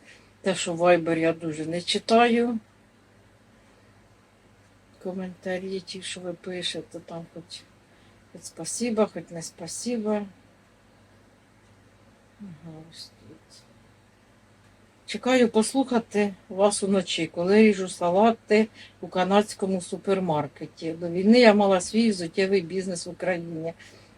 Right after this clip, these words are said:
Але не війна мене вигнала з держави. Наша корупція та наші чоловіки, які не вміють любити, бути вірними та дбати про дітей та своїх жінок. Якби,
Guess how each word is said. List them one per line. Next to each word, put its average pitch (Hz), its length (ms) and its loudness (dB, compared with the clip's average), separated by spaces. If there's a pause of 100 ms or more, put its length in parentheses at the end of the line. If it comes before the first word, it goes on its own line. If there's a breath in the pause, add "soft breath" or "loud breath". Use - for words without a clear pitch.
(140)
Але 202 260 -6
не 214 140 6
війна 190 420 4
мене 214 260 8
вигнала 196 420 4
з 180 80 -12
держави. 165 600 -2
Наша 180 300 -6
корупція 202 580 -2
та 165 60 -10
наші 180 300 -6
чоловіки, 175 640 -8 (460 soft breath)
які 180 260 2
не 185 160 2
вміють 196 360 4
любити, 190 460 0
бути 170 340 -6
вірними 214 500 8
та 175 140 -4
дбати 196 400 0
про 175 180 -6
дітей 170 380 2
та 185 120 -6
своїх 185 340 -4
жінок. 156 400 -8 (640 soft breath)
Якби, 208 520 6